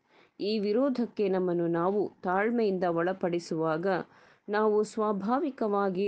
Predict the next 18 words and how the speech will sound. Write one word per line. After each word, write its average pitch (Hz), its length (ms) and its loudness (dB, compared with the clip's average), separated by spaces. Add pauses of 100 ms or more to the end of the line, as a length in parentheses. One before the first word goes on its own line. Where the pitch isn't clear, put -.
(140)
ಅನುಭವಿಸಬಹುದಾದ 185 1160 0 (200)
ಸ್ನೇಹ 170 440 -4 (680)
ಮತ್ತು 208 320 -2 (120)
ಈ 220 240 -2
ಜೀವನದ 247 640 0
ಸಂತೋಷವನ್ನು 180 1040 -2
ತ್ಯಾಗ 175 380 -2
ಮಾಡಬೇಕಾಗುತ್ತದೆ 170 1120 0
ಮತ್ತು 196 360 -2 (600)
ಕ್ರಿಸ್ತನ 302 500 -2
ಒಳ್ಳೆ 185 420 2
ಸೈನಿಕನಾಗಿ 175 880 0
ಬರುವಂತಹ 170 680 -2 (540)
ಎಲ್ಲ 185 200 2 (180)
ಸಂಕಷ್ಟ 220 640 -4
ಸಂಗತಿಗಳನ್ನು 190 920 0 (540)
ತಾಳಬೇಕಾಗುವುದು. 170 1080 2 (640)
ನಾವು 185 380 2